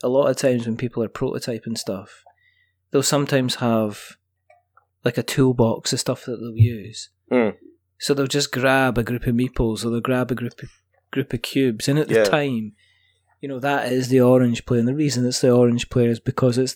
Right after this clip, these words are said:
Speaker 1: what my hand reached for at the time.
Speaker 2: Yeah, Terra
Speaker 1: You know,
Speaker 2: Mystica
Speaker 1: 'cause I
Speaker 2: is, is that, <clears throat> is that toolbox for me, <laughs> usually.
Speaker 1: <laughs> Yeah, yeah,
Speaker 2: This
Speaker 1: yeah,
Speaker 2: is just so
Speaker 1: yeah.
Speaker 2: full of pieces. Um, Terra Mystica, and I, I have a big, yeah, just a big,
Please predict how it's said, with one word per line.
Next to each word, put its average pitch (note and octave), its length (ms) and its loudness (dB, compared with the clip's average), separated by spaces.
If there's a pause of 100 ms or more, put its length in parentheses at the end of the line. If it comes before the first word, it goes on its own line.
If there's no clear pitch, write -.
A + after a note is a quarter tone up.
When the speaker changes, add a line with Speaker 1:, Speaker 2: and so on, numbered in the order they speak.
(140)
Speaker 1:
what B2+ 200 6
my A#2 180 2
hand B2 440 0
reached - 260 -2
for A2+ 240 -2
at A#2 120 -4
the A#2 80 -8
time. A#2+ 420 -6 (320)
Speaker 2:
Yeah, C3+ 280 8
Terra D3 200 6
Speaker 1:
You C3 60 8
know, A#2+ 80 6
Speaker 2:
Mystica G#2+ 440 2
Speaker 1:
'cause - 140 2
I - 140 0
Speaker 2:
is, G2+ 400 -4
is F#2+ 240 -4
that, F#2+ 340 2 (120)
<clears throat> - 100 -20
is G2 160 -8
that G2 180 -2
toolbox G2 420 -4
for A#2 140 -4
me, C3 260 2 (100)
<laughs> - 100 -10
usually. A#2 520 0 (240)
Speaker 1:
<laughs> - 220 -8
Yeah, D#3 460 4 (100)
yeah, B2 220 0
Speaker 2:
This B2 180 0
Speaker 1:
yeah, B2+ 100 0
Speaker 2:
is A#2 60 0
just A#2 160 2
so G#2 140 0
Speaker 1:
yeah. B2 80 -4
Speaker 2:
full G2+ 160 -2
of F#2+ 80 -8
pieces. G2+ 400 -10 (100)
Um, F#2+ 240 -2
Terra A2 220 0
Mystica, G2+ 420 -6
and F#2 100 -4
I, F#2 220 -2
I F#2 60 -2
have F2+ 100 -10
a F2 80 -4
big, F2+ 320 -6
yeah, - 340 -10
just - 200 -12
a F#2 40 -10
big, - 280 -12